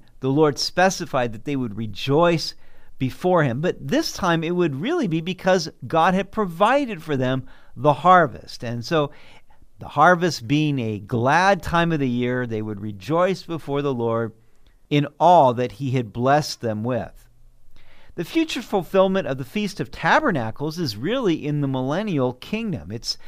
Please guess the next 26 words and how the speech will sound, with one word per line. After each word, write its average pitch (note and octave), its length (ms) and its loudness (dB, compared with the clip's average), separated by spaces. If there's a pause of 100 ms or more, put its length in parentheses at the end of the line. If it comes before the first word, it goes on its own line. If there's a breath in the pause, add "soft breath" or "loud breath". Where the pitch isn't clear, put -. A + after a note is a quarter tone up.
(180 soft breath)
the C#3+ 140 2
one G#3 400 2
feast - 520 -6
that's C#3 260 -6
mentioned C3+ 640 -4 (340 soft breath)
during F3 360 0
that C3+ 200 0
thousand-year F#3 880 0
reign C#3 480 -2
of A2 200 -10
Jesus E3+ 520 -4
Christ, A2+ 500 -4
when A#2 140 -8
he B2+ 160 -6
shall B2+ 240 -8
return D#3+ 640 -6 (580 soft breath)
to E3 180 2
the C4 180 0
earth D3+ 420 4
and B2 320 -6
reign D#3+ 600 -2
on A2+ 200 -6
the G#2+ 100 -8
throne F3 420 -4
of F3 160 -6
David C3 480 0